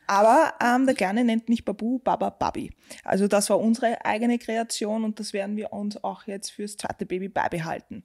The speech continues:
Genau. Zudem, ähm, haben wir jetzt auch noch weitere Fragen bekommen,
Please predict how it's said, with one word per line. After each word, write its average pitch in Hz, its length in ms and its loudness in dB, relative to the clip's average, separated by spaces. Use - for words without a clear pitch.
Genau. 269 300 4
Zudem, 302 720 4
ähm, 262 480 4
haben 233 260 4
wir 269 100 6
jetzt 277 180 4
auch 262 140 2
noch 254 220 2
weitere 214 380 4
Fragen 180 380 -2
bekommen, 202 600 4